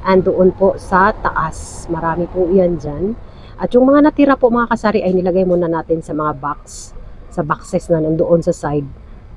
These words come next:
Pag may kulang dito na area, kukuha lang ako doon sa aking stocks. And magdi-display uli dito sa side na to. Ayan. So, ayun, oh. Ayan po ang naging itsura ng tindahan natin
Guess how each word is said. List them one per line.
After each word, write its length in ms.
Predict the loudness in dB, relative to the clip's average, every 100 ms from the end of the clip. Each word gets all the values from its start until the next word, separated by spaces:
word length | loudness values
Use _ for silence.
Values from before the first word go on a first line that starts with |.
| -4
Pag 240 | 0 2 4
may 380 | 4 6 6 6
kulang 400 | 6 6 6 4
dito 260 | 4 4 6
na 140 | 4
area, 400 | 4 4 4 2
kukuha 460 | 0 0 2 2 2
lang 100 | 0
ako 240 | 0 2
doon 80 | 0
sa 240 | 0 -2 -2
aking 220 | -4 -6
stocks. 560 | -6 -4 -4 -6 -20 -20 -20 -14 0
And 220 | 2 4
magdi-display 720 | 2 2 4 4 2 2 4
uli 300 | 4 4 4
dito 400 | 2 2 4 2 2
sa 160 | 0
side 300 | -2 -2 -2
na 80 | -4 -4
to. 100 | -8 -8 -14 -14 -16 -16 -14 -6
Ayan. 300 | -4 -4 -6
So, 140 | -4 2
ayun, 320 | 2 2 -2
oh. 40 | -8 -12 -14 -14 -14 -14 -14 -2
Ayan 240 | 2 2
po 220 | 2 2 0 -6 -14 -6 -2
ang 240 | 0 0 0
naging 380 | 0 2 2 2
itsura 560 | 0 0 4 4 2 0 -12 -14 -2
ng 140 | 2 2
tindahan 480 | 4 4 4 2 2
natin 480 | 2 4 4 4